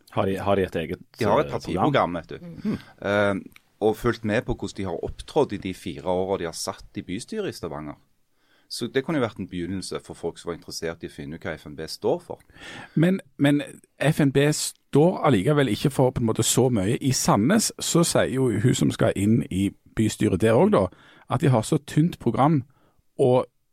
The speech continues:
Speaker 4: så lite utviklet politikk på så mange områder at F N B ikke vil være med å sitte i posisjon, ikke vil ha noen tunge verv, for de har ikke politikk på dette.
Speaker 2: Men hu-, husk
Speaker 4: Sånn at det er ikke tatt helt ut av
Speaker 2: Men,
Speaker 4: den tynne
Speaker 2: men Jan,
Speaker 4: luft.
Speaker 2: husk at F N B i Stavanger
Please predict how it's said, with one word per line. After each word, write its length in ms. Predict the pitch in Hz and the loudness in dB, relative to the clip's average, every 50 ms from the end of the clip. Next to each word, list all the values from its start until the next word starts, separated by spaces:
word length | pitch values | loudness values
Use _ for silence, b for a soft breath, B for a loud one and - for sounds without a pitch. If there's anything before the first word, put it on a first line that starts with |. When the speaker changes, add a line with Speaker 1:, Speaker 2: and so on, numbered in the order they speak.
| - | -12
Speaker 4:
så 220 | - - - 135 131 | -6 0 2 4 4
lite 320 | 120 120 101 90 - - | 6 4 4 2 4 4
utviklet 400 | 123 117 131 - - 110 - 110 - | 4 4 4 4 2 0 0 0 0
politikk 300 | - 101 - - 139 - | 0 0 2 0 0 0
på 100 | - 113 | 0 -2
så 140 | - - 117 | 0 2 2
mange 200 | 113 104 107 95 | 2 2 2 2
områder 380 | 87 82 80 95 117 135 - - | 2 2 2 2 2 2 0 0
at 300 | - 98 98 - _ - - _ - 98 85 - - 69 - | 0 -2 -2 -4 _ -20 -20 _ -12 -12 -12 -12 -14 -14 -6
F 160 | - 107 107 | -4 0 2
N 80 | 123 107 | 2 4
B 120 | 98 104 - | 2 2 0
ikke 220 | 95 95 - - 117 | -2 -4 0 0 0
vil 100 | 107 101 | 2 2
være 220 | 113 98 80 80 | 2 0 2 2
med 100 | 110 160 | 2 2
å 60 | 185 | 4
sitte 240 | - 165 135 - - | 4 2 0 0 -2
i 60 | - - | 0 0
posisjon, 320 | 107 - 95 101 107 95 | 0 0 2 0 2 0
ikke 160 | 82 - - | 0 -2 -2
vil 80 | 95 90 | -2 2
ha 140 | 98 104 113 | 2 4 4
noen 160 | 123 107 92 | 4 4 2
tunge 240 | - - 98 92 92 | 2 2 2 2 2
verv, 220 | 92 117 151 165 165 B B B B B B | 2 2 2 2 0 B B B B B B
for 80 | - 143 | 0 0
de 80 | 127 | 0
har 160 | 107 - 95 98 | 2 0 -2 -2
ikke 140 | - - - - | -2 -4 -6 -4
politikk 260 | 80 - - - - - | -4 -2 -2 -4 -4 -2
på 80 | - 349 | -6 -4
dette. 100 | - - | -2 -2
Speaker 2:
Men 140 | - - - | -2 -2 -2
hu-, 60 | - - | -2 -4
husk 80 | - | 0
Speaker 4:
Sånn 140 | - 170 160 | 2 4 4
at 80 | 139 135 | 4 4
det 40 | 127 | 2
er 60 | 110 | 2
ikke 140 | - 180 - | 2 0 0
tatt 160 | 202 - - - - | 0 -2 -2 -6 -4
helt 240 | 175 302 - - - | -2 -2 0 0 0
ut 160 | 113 104 101 | 2 2 2
av 80 | 92 | 2
Speaker 2:
Men, 160 | - 120 95 87 | 2 2 2 0
Speaker 4:
den 80 | 80 | 0
tynne 160 | - 110 95 80 98 | 0 0 2 2 4
Speaker 2:
men 0 | |
Jan, 200 | 90 - 92 92 | 2 2 0 0
Speaker 4:
luft. 80 | 101 123 | -2 -4
Speaker 2:
husk 160 | 127 - - - 117 | -6 -4 -4 -4 -6
at 80 | 104 - - | -6 -6 -8
F 160 | - 104 - - | -8 -6 -4 -4
N 140 | 107 104 92 | -6 -4 -2
B 140 | 101 107 113 | -2 -4 -2
i 140 | - 98 98 | -4 -6 -8
Stavanger 560 | - - - 98 92 107 131 156 143 80 71 | -8 -8 -8 -6 -4 -4 -4 -4 -6 -8 -8